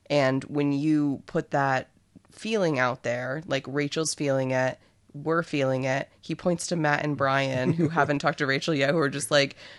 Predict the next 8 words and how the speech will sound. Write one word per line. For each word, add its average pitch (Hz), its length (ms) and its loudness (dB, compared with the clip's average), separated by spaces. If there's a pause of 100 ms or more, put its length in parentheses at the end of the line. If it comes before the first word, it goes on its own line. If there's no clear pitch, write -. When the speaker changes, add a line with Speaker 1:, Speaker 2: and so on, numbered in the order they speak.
(160)
Speaker 1:
dejected, 135 840 2
Speaker 2:
<laughs> - 0 -
Speaker 1:
sitting 135 380 2
on 139 120 2
the 135 100 0
couch. 131 680 4
He's 160 260 -6
like, 143 380 0